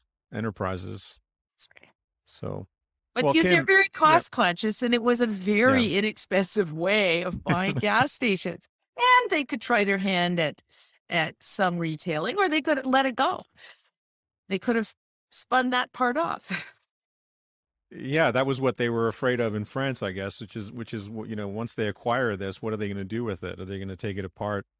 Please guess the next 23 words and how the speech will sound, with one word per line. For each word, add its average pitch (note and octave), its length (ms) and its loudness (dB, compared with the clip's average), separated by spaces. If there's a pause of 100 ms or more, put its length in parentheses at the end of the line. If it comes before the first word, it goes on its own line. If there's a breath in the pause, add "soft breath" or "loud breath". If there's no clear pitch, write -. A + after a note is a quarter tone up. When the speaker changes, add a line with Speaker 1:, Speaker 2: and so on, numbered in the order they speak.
(1300)
Speaker 1:
Right? G#2+ 260 -2 (840)
They're, G2+ 220 -4
they're, G#2+ 240 -2
they're A2 200 -4
always A2 240 -2
afraid A2+ 380 -4
of, G2 180 -4
of, G2 360 -10
uh, F#2 360 -6
you G#2+ 140 -10
know, F#2+ 160 -8
North G#2 300 -8
American G2+ 640 -8
corporate G#2 400 -6
raiders G2+ 560 -6 (800)
Speaker 2:
<laughs> - 600 -12
Speaker 1:
coming A#2+ 280 0
along A2 320 0
and A2 100 -4
undoing A#2+ 600 0
their, G#2 420 -4
you A#2 120 -8
know, G#2 300 -8